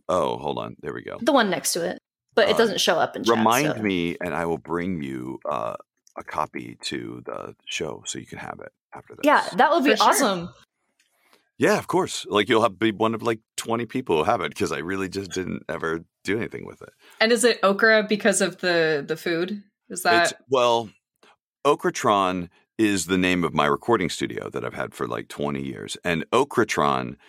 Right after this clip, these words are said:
Speaker 1: it's actually, the full name is Okratron five thousand. And okra means really nothing. Like, back when you two, when your parents,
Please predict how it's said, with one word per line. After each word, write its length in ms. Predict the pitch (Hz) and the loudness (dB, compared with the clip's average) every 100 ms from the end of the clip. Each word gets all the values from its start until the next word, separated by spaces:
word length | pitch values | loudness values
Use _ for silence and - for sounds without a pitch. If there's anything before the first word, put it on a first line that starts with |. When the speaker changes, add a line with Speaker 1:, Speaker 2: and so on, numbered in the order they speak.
| - _ _ _ | -20 _ _ _
Speaker 1:
it's 160 | 104 95 | -2 0
actually, 300 | 113 - 87 | 0 0 -2
the 100 | 67 | -2
full 220 | - 123 | 0 2
name 200 | 107 80 | 2 0
is 80 | 71 | 0
Okratron 600 | - 104 92 - 82 76 | 0 0 0 -2 -2 -2
five 240 | - 73 | -2 -2
thousand. 460 | - 64 57 - - _ _ _ _ _ - | -2 -6 -6 -12 -18 _ _ _ _ _ -4
And 220 | 95 85 - _ - | -2 -2 -6 _ 2
okra 400 | 135 - 170 139 | 2 2 2 2
means 640 | 107 107 98 87 - - _ _ _ - | 2 2 0 -2 -6 -12 _ _ _ -2
really 300 | 104 104 87 | 0 2 0
nothing. 500 | 78 69 - - - _ _ _ | -2 -4 -6 -16 -20 _ _ _
Like, 160 | 101 90 _ _ _ _ _ | -10 -10 _ _ _ _ _
back 360 | - 90 165 - | 0 2 2 0
when 180 | 135 110 | 0 2
you 200 | 110 117 | 0 -2
two, 520 | - 107 95 90 82 - 95 | -4 -2 -2 -2 -6 -8 -14
when 220 | 101 107 98 | -2 0 2
your 200 | 101 117 | 2 0
parents, 760 | - 107 107 82 - - - | 0 0 0 -2 -6 -8 -8